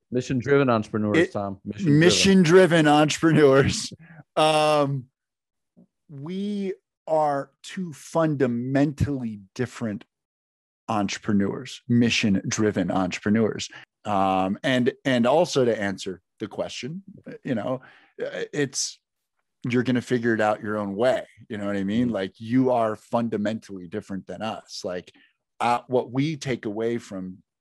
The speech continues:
Speaker 2: fifteen, twenty years of, of, of, of doing what we do
Speaker 1: Yeah.
Speaker 2: is gonna be very different from two other people
Speaker 1: Yeah.
Speaker 2: and, and,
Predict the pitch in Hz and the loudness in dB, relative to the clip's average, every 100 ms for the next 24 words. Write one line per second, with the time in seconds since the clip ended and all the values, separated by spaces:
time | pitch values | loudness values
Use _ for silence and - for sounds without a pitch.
0 | _ _ - 107 - 113 104 - 110 104 | _ _ -18 -14 -6 -4 -4 -6 -8 -6
1 | 98 101 110 98 92 87 - _ - 107 | -6 -4 -6 -6 -10 -10 -16 _ -16 -12
2 | 98 92 - 113 95 90 _ 98 101 117 | -12 -16 -16 -12 -12 -14 _ -20 -8 -6
3 | 107 107 - 104 123 151 117 104 - _ | -4 -6 -6 -4 -2 0 2 0 -4 _
4 | - 95 92 _ 123 123 135 131 135 135 | -12 -10 -10 _ -4 0 2 4 4 2
5 | 117 143 143 139 - - 127 127 127 - | 2 0 0 -2 -2 -2 -2 -2 -4 -8
6 | 175 135 175 165 - - - 65 - _ | -2 0 0 -2 -8 -16 -14 -16 -16 _
7 | 87 - - 135 127 123 127 131 | -18 -12 -2 0 2 0 -2 -10